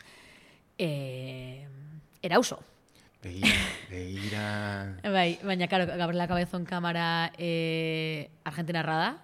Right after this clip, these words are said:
Speaker 2: Claro.
Speaker 1: eta, bueno, beste leku batetik, eta Las Niñas del Naranjel asko gomendatzen dizuet. Gero nahi nuen aipatu baita ere, Carmen Maria Machadoren, em, In the Dream House, deitzen da, En la Casa de los Sueños, uste itzuli zutela,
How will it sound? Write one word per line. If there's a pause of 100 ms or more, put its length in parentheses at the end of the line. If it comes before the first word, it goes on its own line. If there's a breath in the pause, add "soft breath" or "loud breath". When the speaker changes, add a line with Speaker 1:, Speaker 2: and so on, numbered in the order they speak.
(340 soft breath)
Speaker 2:
Claro.
Speaker 1:
eta,
bueno,
beste
leku
batetik,
eta
Las
Niñas
del
Naranjel
asko
gomendatzen
dizuet. (720 loud breath)
Gero
nahi
nuen
aipatu
baita
ere,
Carmen
Maria
Machadoren, (220)
em, (1800)
In
the
Dream
House, (200)
deitzen
da,
En
la
Casa
de
los
Sueños,
uste
itzuli
zutela,